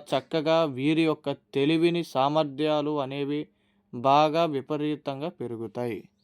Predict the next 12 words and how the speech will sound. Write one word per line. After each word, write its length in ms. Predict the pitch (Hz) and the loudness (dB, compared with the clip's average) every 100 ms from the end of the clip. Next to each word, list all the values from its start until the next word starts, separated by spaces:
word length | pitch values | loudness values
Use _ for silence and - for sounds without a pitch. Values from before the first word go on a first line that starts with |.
| _ _ _ _ _ _ _ - - | _ _ _ _ _ _ _ -20 6
అలాగే 460 | 135 170 196 208 156 135 160 _ _ _ _ _ _ - | 10 12 12 10 8 6 0 _ _ _ _ _ _ 4
ప్రేమించేటువంటి 1120 | 151 185 208 208 202 190 185 190 190 185 180 170 | 8 10 8 4 8 8 10 6 2 2 2 6
వాళ్ళు 300 | 170 175 151 135 - _ _ _ _ | 6 6 2 0 -6 _ _ _ _
చిన్న 280 | - 143 180 196 | -6 4 4 4
స్థాయి 300 | 190 185 190 | 4 4 4
నుండి 260 | 190 185 190 180 - | 2 2 0 0 -6
పెద్ద 200 | 127 156 165 | -2 -2 2
స్థాయి 280 | 170 175 170 | 4 4 6
వాళ్ళ 180 | 170 170 160 | 4 2 0
వరకు, 280 | 156 151 151 113 143 - _ _ _ _ _ - | -2 -2 -2 -2 -6 -16 _ _ _ _ _ 2
ప్రేమించేటువంటి 1040 | 147 175 190 185 185 180 175 175 175 165 170 | 6 6 4 2 6 6 4 0 0 -2 0
వాళ్ళ 240 | 165 165 | 2 2